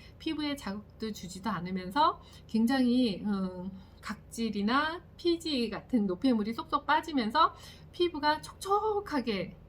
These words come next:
유지가 된다는 거. 그게 너무 좋은 거예요. 그래서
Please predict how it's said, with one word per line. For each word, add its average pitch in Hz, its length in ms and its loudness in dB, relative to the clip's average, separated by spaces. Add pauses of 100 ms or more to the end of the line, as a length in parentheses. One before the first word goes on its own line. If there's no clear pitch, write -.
(140)
유지가 247 300 4
된다는 185 400 -2
거. 170 160 -6 (580)
그게 247 220 4
너무 220 320 4
좋은 233 320 4
거예요. 180 420 -2
그래서 214 500 2